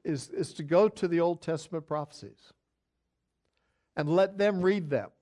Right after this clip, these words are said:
Uh, a-, and you don't have to identify for them who it's speaking of. Probably more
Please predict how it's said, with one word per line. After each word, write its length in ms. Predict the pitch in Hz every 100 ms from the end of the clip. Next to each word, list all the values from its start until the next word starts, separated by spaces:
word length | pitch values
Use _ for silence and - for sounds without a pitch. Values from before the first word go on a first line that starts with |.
| _ _ _ _ _ _ _ _ _ _ _ _ _ _
Uh, 220 | 135 135 143 - -
a-, 20 |
and 420 | 147 151 156 151
you 120 | 156
don't 180 | 208 226
have 240 | 156 180 -
to 160 | 170
identify 720 | 151 139 156 160 - 135 127
for 400 | 113 _ 147 151
them 320 | 131 123 104 - _ _ _ _ _ _ _ _
who 100 | 151
it's 160 | 131 -
speaking 440 | - 135 - 107
of. 100 | - _ _ _ _ _ _ _ _ _ _ _ _
Probably 560 | _ 170 190 190 170 165
more 640 | 156 160 180 185 190 180